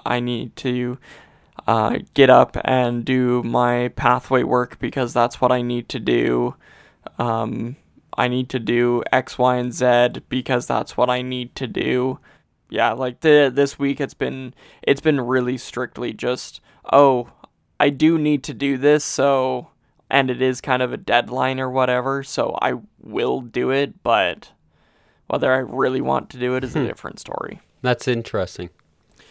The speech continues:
Speaker 1: So honestly, this week it's just, the, this week it's just been, you know, if, if I want to have a decent future,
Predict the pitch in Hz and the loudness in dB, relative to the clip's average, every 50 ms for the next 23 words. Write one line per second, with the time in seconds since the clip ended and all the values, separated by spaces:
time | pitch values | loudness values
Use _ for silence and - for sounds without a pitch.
0 | _ _ _ - - 147 - - - 107 120 139 165 180 185 - - - 175 180 | _ _ _ 0 0 2 2 0 -2 -2 0 0 0 -2 -4 -8 -8 -6 -6 -6
1 | 180 151 151 147 147 - - 135 143 147 147 135 - 143 131 - - - 131 135 | -4 -2 0 -2 -2 -2 -6 -4 -4 -2 -2 -4 -4 -6 -8 -8 -8 -8 -8 -8
2 | - - - - - - - _ _ _ _ _ _ _ _ _ _ _ _ - | -6 -8 -12 -14 -16 -18 -20 _ _ _ _ _ _ _ _ _ _ _ _ -20
3 | - 135 143 156 151 139 - 135 147 151 143 - - 139 139 131 - 139 - - | -4 4 6 8 8 8 6 4 2 0 0 0 -2 -4 -4 -2 -4 -4 -6 -6
4 | - 131 127 - - 143 135 135 135 135 139 - - - - - - 147 151 151 | -8 -8 -10 -8 -6 -6 -6 -6 -6 -10 -10 -12 -14 -16 -18 -12 -4 -2 2 2
5 | 147 143 139 139 127 - - _ _ _ _ _ _ _ _ - 160 156 151 - | 4 4 2 2 -2 -4 -8 _ _ _ _ _ _ _ _ 2 2 2 2 0
6 | - - - - - 143 135 - 143 135 131 123 127 135 135 127 - - - 156 | -6 -14 -10 -4 -2 -2 0 2 0 0 0 2 2 2 2 2 -2 -6 -8 -8
7 | 139 143 147 143 135 135 123 127 120 120 127 123 - - - 127 135 135 - 156 | -6 -6 -2 -2 -2 0 0 -2 -2 -4 -4 -6 -8 -10 -8 -8 -6 -4 -4 -4
8 | 151 147 147 151 - - 151 156 147 - - 160 165 165 170 | -4 -4 -8 -12 -8 -6 -4 -4 -4 -4 -2 -2 -2 -2 -2